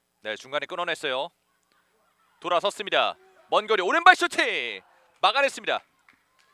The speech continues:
조희정의 선방. 오른쪽 이현영. 이현영 그대로 때립니다.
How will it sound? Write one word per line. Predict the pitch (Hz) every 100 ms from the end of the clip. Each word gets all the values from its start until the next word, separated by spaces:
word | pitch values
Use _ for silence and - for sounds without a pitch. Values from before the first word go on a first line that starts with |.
| _ _
조희정의 | - 247 285 285
선방. | 247 202 143 127 _ _ _ _ _ _ _ _ _ _ _ _ _ _ _ _ _ _ _
오른쪽 | 151 185 185 156 -
이현영. | 185 220 202 151 190 _ _ _ _ _ _ _ _ _ _ _ _ _ _ _ _ _ -
이현영 | 202 233 220
그대로 | - 311 392
때립니다. | 392 370 339 254 151 85 65